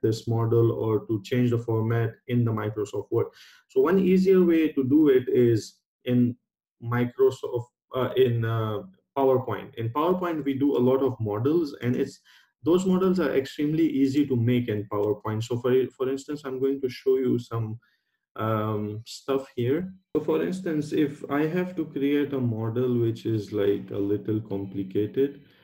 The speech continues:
um, for instance, something like this. So when you look at something like this, if you have to create this in Microsoft Word, it's extremely difficult to do it. Um, it's much, much easier to, um,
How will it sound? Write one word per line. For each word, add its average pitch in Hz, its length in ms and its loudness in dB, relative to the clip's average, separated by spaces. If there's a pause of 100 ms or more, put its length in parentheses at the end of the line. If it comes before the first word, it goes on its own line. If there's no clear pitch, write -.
(280)
um, 110 600 -4 (480)
for 135 160 2
instance, 143 320 -2
something 127 320 -2
like 107 180 0
this. - 320 -4 (720)
So 143 100 -2
when 139 280 -2 (560)
you 165 160 4
look 214 180 2
at 190 140 2
something 180 320 -2
like 135 220 2
this, 185 280 0
if 143 200 0
you 151 140 2
have 175 220 -2
to - 80 -2
create 156 520 -2
this 151 260 0
in 127 200 -2
Microsoft 123 680 -2
Word, 143 380 2
it's 120 320 -2
extremely 185 460 2
difficult 131 600 0
to 101 100 0
do 101 260 -2
it. - 140 -8 (240)
Um, 110 320 -2 (520)
it's 123 240 -2
much, 180 400 -2
much 175 240 -6
easier 139 800 2 (460)
to, 123 360 6
um, 120 520 0